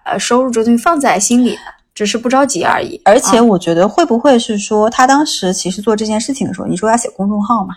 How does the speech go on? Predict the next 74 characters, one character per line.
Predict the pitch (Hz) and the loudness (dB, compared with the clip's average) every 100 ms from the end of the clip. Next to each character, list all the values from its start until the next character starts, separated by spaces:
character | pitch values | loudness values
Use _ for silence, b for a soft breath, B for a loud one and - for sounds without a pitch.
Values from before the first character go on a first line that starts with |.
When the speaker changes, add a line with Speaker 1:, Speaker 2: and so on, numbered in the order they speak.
| - | -8
Speaker 1:
嗯。 | 202 202 B - | -6 -4 B -4
Speaker 2:
他 | 240 | 0
就 | 247 226 | 2 0
处 | - - | -2 -10
在 | - 190 | -6 -4
一 | 185 | -6
个 | |
公 | 202 214 | -8 -8
众 | 220 202 | -6 -6
号 | 208 196 - - _ _ - | -2 -2 -4 -8 _ _ -4
或 | 208 | -2
者 | 208 | -2
这 | 202 | -4
个 | 208 | -2
生 | 240 | 2
态 | 240 | 4
在 | |
爆 | 247 | 6
发 | 220 | 4
期， | 196 240 | 4 4
Speaker 1:
爆 | 233 202 | 4 4
发 | 214 233 | 2 -2
期。 | - - | -2 0
对。 | 233 | 2
Speaker 2:
他 | 240 | 2
赶 | - 202 | 0 -2
上 | 208 | -2
了 | |
红 | 202 180 170 | -4 -6 -4
利。 | 214 208 - | -2 -4 -6
Speaker 1:
是。 | - 226 220 | -6 0 2
Speaker 2:
那 | 277 | 4
他 | - 311 | 4 2
也 | 254 - | 2 -2
一 | - | -4
定 | 254 254 | 0 0
说， | 208 208 208 | 0 -2 -2
虽 | - 285 | 2 4
然 | 226 | 4
我 | |
们 | 180 | 0
说 | - 202 - 226 | -6 -8 -6 0
为 | 214 | 0
兴 | 208 220 202 | 0 -2 -2
趣 | 180 | -6
他 | - 196 190 185 | -6 -4 -2 -4
三 | - 202 196 | -6 -4 -2
更 | 196 | -2
四 | 202 - | -4 -6
更， | - 190 | -6 -2
那 | 214 240 | 0 0
一 | 185 | 0
定 | 180 240 | 0 0
是 | 233 | 2
在 | 214 | 0
这 | 202 | 0
个 | 202 | -2
里 | 180 | -4
面 | 151 175 202 | -6 -4 -2
也 | 185 - B B B - | -2 -4 B B B -12
逐 | - 175 | -8 -8
渐 | 185 339 415 214 | -4 0 2 2
的 | - - | 2 -4
可 | 190 | -6
能 | 170 165 | -6 -6
一 | 285 | -8
点 | - 160 | -8 -4
点 | 311 240 | 2 2
的 | 185 180 - | 2 -4 -10
尝 | - 170 | -8 -4
到 | 247 302 | -2 0
了 | 247 | -2
甜 | - - 175 | -6 -8 -8
头。 | 185 - | -6 -8